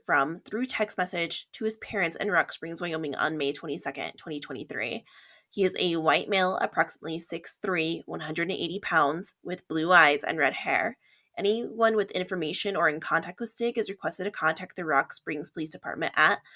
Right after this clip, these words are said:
three zero seven, three five two, one five seven five. Kyrie Dion Caleb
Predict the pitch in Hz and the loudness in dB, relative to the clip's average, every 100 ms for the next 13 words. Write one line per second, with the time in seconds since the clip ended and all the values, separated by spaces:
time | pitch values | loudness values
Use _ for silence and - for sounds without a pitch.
0 | - _ _ - 208 202 240 233 175 170 | -20 _ _ -2 2 4 4 4 2 2
1 | 170 220 _ - 165 180 185 196 202 - | -2 -6 _ -6 -4 0 4 4 4 -2
2 | 185 139 156 - _ - 160 156 170 175 | -2 0 -2 -6 _ -4 2 2 4 6
3 | 147 147 156 277 - 165 170 180 196 - | 8 8 4 -4 -2 -2 0 2 2 2
4 | - - - _ _ _ - - 180 175 | -4 -12 -20 _ _ _ -4 6 8 8
5 | 233 269 277 226 208 175 165 180 180 - | 4 -2 -4 0 6 8 8 6 2 -10
6 | - 180 170 196 | -6 -2 4 4